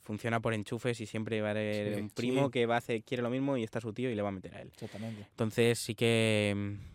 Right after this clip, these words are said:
Speaker 1: mm, no sé si he tenido ayudas, pero a lo mejor por haber este en Got Talent ya me llevan a otro programa en vez de llevar a otro mago que está en su casa. O sea, ya eso
Speaker 2: Claro.
Speaker 1: directamente se enchufe
Speaker 3: Claro,
Speaker 1: porque
Speaker 3: sí.
Speaker 1: me conocen. Pero el mundo funciona así, repito, hay que aprovecharse de eso, o sea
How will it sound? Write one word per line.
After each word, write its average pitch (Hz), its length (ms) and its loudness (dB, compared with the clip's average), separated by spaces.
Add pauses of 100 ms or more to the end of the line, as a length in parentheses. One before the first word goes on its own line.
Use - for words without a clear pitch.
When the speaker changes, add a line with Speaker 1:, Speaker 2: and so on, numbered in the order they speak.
(160)
Speaker 1:
mm, 113 180 0
no 135 120 6
sé 127 120 0
si 117 100 2
he 107 40 2
tenido 104 260 2
ayudas, 113 320 4
pero 104 120 -2
a - 40 0
lo 101 40 0
mejor 104 220 0
por 107 120 4
haber 110 160 4
este 110 140 -4
en 110 60 -4
Got 107 140 -2
Talent 113 260 0
ya 110 80 -2
me 110 80 -2
llevan 110 180 2
a 107 60 2
otro 113 160 0
programa 110 460 0 (360)
en 110 120 -6
vez 113 100 2
de 113 40 2
llevar 113 200 4
a 113 40 4
otro 110 140 -2
mago 107 180 0
que 101 60 -6
está 101 120 -8
en 104 60 -8
su 104 100 -8
casa. 143 220 -6
O - 40 -6
sea, 104 120 -6
ya 107 160 0
eso 117 140 -2
Speaker 2:
Claro. 117 120 2
Speaker 1:
directamente 110 340 -2
se 127 60 -6
enchufe 123 260 -4
Speaker 3:
Claro, 123 120 2
Speaker 1:
porque 117 220 0
Speaker 3:
sí. 107 60 -2
Speaker 1:
me 107 120 -2
conocen. 104 400 -4 (580)
Pero 113 280 8
el 110 220 6
mundo 123 220 8
funciona 110 340 2
así, 110 180 -2
repito, 104 340 -6
hay 98 60 -2
que - 60 -4
aprovecharse 104 480 -4
de 98 120 -2
eso, 101 160 -12
o - 20 -10
sea 95 380 -12